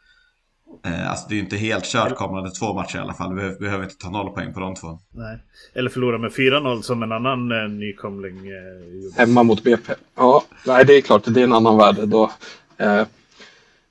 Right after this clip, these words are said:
Speaker 3: men det är klart, de, de hade säkert bä-, bäst X G i den här matchen, så att, eh, något kan de säkert ta med sig också.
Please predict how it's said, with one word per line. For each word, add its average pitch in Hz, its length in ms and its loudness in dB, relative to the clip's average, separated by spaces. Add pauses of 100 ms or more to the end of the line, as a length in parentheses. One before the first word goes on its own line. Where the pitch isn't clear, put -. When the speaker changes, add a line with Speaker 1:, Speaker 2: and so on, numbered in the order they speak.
Speaker 3:
men 113 100 -6
det 113 60 4
är 120 40 -2
klart, 110 260 4
de, 117 280 4
de 110 120 2
hade 117 180 8
säkert 113 260 0
bä-, 120 280 4
bäst 123 280 0
X - 260 -6
G 117 180 4
i 113 40 4
den 110 120 2
här 110 60 0
matchen, 110 360 0
så 120 120 0
att, - 300 -8
eh, - 60 -2 (220)
något 127 240 -2
kan 117 160 -2
de 117 180 -2
säkert - 340 -6
ta 120 60 -4
med 110 140 2
sig - 120 0
också. - 280 -4